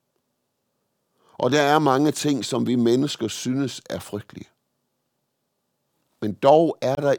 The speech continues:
en ting, er fr-, der er mere frygtelig end noget andet. Og det er at stå alene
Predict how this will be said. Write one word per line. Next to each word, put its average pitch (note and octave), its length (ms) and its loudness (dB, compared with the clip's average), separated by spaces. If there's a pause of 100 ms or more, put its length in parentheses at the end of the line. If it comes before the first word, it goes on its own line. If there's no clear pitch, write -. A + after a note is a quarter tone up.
(100)
en C#3+ 300 -2
ting, - 360 -6 (120)
er A2+ 80 -6
fr-, - 280 -18 (580)
der B2 100 4
er C3 100 4
mere B2 500 2
frygtelig - 640 -6
end A2 120 -4
noget G#2+ 340 -2 (120)
andet. G2 300 -10 (1800)
Og - 200 -14
det D3+ 220 6
er C#3+ 420 -2 (960)
at - 160 -12
stå - 480 -2 (280)
alene B2 840 -2